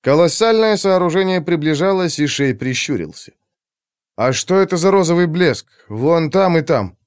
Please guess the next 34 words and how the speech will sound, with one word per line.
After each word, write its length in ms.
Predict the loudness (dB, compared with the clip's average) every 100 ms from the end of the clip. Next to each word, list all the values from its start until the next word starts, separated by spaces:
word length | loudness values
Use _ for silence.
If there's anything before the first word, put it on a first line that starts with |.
| _
Что 240 | -6 0
это 220 | 0 0
за 120 | 0 0
точки?» 460 | 0 -2 -6 -16 _ _ _ _ _ -4
«А, 320 | 0 0 -2
эти. 500 | 0 0 0 -6 -18 -4
Это 320 | -2 0 -2
техн». 560 | 0 -2 -2 -8 -16 -20 _ _ _ _ _ _
«Что 260 | -14 -2 2
ещё 220 | 2 0
за 140 | -4 -4
техн?» 500 | -2 -2 -4 -16 -20 _ _ _ _ _ _
«Устройство 840 | -2 0 0 0 2 2 -2 -2 -2
Дракири». 680 | 0 -2 -4 -6 -6 -8 -18 _ _ _ _ _ _ _ _ _ _
Шей 380 | -2 2 4 2
открыл 420 | 0 0 0 2
и 80 | 0
закрыл 400 | 0 0 0 2
рот, 240 | 2 0 -8 -6
а 160 | -2
мостик 560 | 0 0 -2 -4 -6 -4
сжался, 640 | -6 -2 0 2 0 -2
сдавливая 680 | -4 0 0 0 0 -2 -2
его – 380 | -4 -6 -8 -12 -16 _ _
а 160 | -2
в 120 | -2 0
памяти 460 | 0 0 0 -2
всплыл 540 | -2 -6 -4 0 2 2
образ 340 | 2 2 0
другой 380 | -2 -2 -2 -2
комнаты 500 | -2 -2 -2 -2 -4
с 80 | -4
серыми 420 | -2 -2 0 -4
стенами, 640 | -4 -4 -2 -2 -4 -6